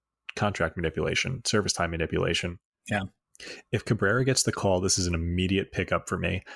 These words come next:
Speaker 1: The stuff is filthy. This is a team with a habit of turning out great young pitchers. This is the highest priority pitcher on this list for me by far.
Speaker 2: Yeah,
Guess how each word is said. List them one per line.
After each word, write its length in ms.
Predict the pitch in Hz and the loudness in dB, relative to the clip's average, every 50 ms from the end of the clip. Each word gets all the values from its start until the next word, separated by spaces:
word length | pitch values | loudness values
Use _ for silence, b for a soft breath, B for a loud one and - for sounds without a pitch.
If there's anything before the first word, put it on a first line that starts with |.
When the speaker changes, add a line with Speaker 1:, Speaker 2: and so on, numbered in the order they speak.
| B B B B - | B B B B 0
Speaker 1:
The 80 | 104 | 0
stuff 360 | - - - - 101 107 - | 2 2 2 2 0 0 2
is 100 | 117 107 - | 0 0 0
filthy. 540 | - - 98 98 92 - 101 98 98 95 - B B B B B - | 2 2 2 2 2 2 0 2 0 0 -4 B B B B B -2
This 140 | 107 - | 0 2
is 100 | 95 92 | 2 0
a 60 | 92 90 | 0 0
team 240 | - - 104 101 | 0 0 0 0
with 120 | 95 95 90 | 2 2 0
a 40 | 87 | 0
habit 400 | - - - 101 95 95 98 95 | 0 0 0 0 2 2 2 0
of 100 | 92 - | 0 -2
turning 400 | - - 101 95 92 92 92 90 | 0 2 2 2 2 2 2 2
out 240 | 90 90 - - _ | 2 2 0 -2 _
great 360 | - - 92 92 95 92 - _ _ | -4 -2 0 2 2 2 0 _ _
young 240 | - 98 95 98 95 | -2 -2 -2 -2 -2
pitchers. 480 | - - 95 - - 92 92 90 - - _ B B B B B B B B B B B _ _ _ - | 0 -2 0 2 2 2 2 2 0 -4 _ B B B B B B B B B B B _ _ _ -6
This 220 | 104 104 98 - | -4 -2 -2 0
is 200 | 98 90 - - - 131 | 0 0 0 -2 -4 -4
the 60 | - | -4
highest 440 | - - - - 110 101 92 - - | -2 -2 0 0 0 0 0 -2 -2
priority 320 | - 101 95 95 92 87 82 | 0 0 2 2 2 2 0
pitcher 280 | - - 95 - 92 | -2 -2 -2 0 0
on 100 | 85 85 | 0 0
this 180 | 85 82 - - | 0 -2 0 2
list 140 | 87 - - | 2 0 0
for 100 | - 87 | 0 0
me 140 | 87 85 85 85 - | 0 0 -2 -2 0
by 240 | 90 87 87 85 82 | 2 2 2 2 0
far. 640 | - - - - - 87 87 85 85 87 85 - - _ _ _ _ _ _ _ _ _ _ _ _ _ _ _ _ _ _ _ _ _ _ _ _ _ _ _ _ _ _ - | -6 -10 -10 -2 0 2 2 2 2 0 -2 -6 -12 _ _ _ _ _ _ _ _ _ _ _ _ _ _ _ _ _ _ _ _ _ _ _ _ _ _ _ _ _ _ -6
Speaker 2:
Yeah, 180 | - 90 90 | -4 -4 -4